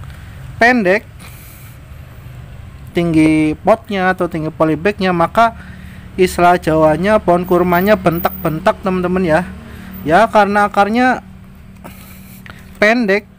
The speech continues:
teman-teman. Nah, bisa, teman-teman bisa menggunakan polybag seperti ini, teman-teman, ya. Ya, masalah merek silakan mana aja. Ini ukurannya sepuluh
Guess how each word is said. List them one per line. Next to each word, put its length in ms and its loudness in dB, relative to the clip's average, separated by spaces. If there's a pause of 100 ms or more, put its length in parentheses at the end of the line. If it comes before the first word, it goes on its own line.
(420)
teman-teman. 560 -2 (1900)
Nah, 320 -12
bisa, 400 0 (400)
teman-teman 460 2
bisa 180 4
menggunakan 720 2
polybag 560 -2 (140)
seperti 420 -2
ini, 140 0
teman-teman, 340 -2
ya. 200 0 (840)
Ya, 240 2
masalah 380 2
merek 420 2
silakan 560 0
mana 400 -2
aja. 240 2 (480)
Ini 720 4
ukurannya 640 2
sepuluh 640 2